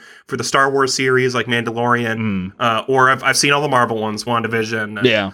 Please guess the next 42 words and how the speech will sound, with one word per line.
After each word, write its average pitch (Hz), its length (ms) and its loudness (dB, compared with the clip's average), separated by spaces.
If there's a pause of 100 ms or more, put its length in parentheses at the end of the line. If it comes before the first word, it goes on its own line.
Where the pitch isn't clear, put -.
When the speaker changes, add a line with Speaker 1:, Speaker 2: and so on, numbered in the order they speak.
Speaker 1:
Loki, 120 640 -2
and 107 340 -10 (280)
Falcon 117 320 -4
and 113 80 -4
Winter 113 120 -2
Soldier, 117 320 -2
and 135 120 2
I 151 40 4
watched 160 240 0
What 139 200 2
If 131 260 0
as 117 160 -4
well, 117 260 0
which 107 160 -12
is, 110 160 -12
which 107 140 -14
is 104 100 -12
pretty 117 180 -6
good. 110 160 -2
Oh, - 160 2
and 170 200 2
Star 143 240 -2
Wars 113 220 -4
Visions. 113 440 -10 (140)
That 123 140 -2
was, 107 180 -10
that's 117 220 -8
good. 104 160 -6
If 123 80 -12
you 117 60 -10
haven't 110 180 -12
seen 113 100 -2
Speaker 2:
I, - 40 -2
Speaker 1:
that - 100 -8
yet, 107 280 -6
Speaker 2:
I 98 80 -4
still 123 200 2
need 113 80 0
to 107 60 0
Speaker 1:
you 110 60 0
gotta 123 100 2
Speaker 2:
get 104 40 -2